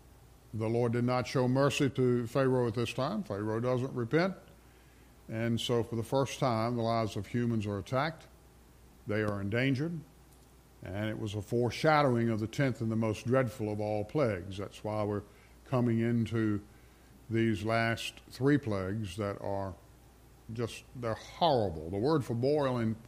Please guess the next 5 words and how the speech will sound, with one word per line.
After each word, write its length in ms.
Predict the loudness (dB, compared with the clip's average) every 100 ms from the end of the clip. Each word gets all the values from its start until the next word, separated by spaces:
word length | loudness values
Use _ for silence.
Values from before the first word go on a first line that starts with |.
| -2
Hebrew 420 | 0 0 0 -2
means 300 | -2 -2 -6
to 100 | -6
burn. 540 | -4 -2 -2 -6 -12 -18 -20 -20 -20 -20 -20 -20 -20 -20 -20 -20 -20 -20 -20 -20 -20 -20 -20 -20 -20 -20 -20 -20 -20 -20 -20 -20 -20 -20 -16
So 580 | -2 2 4 4 0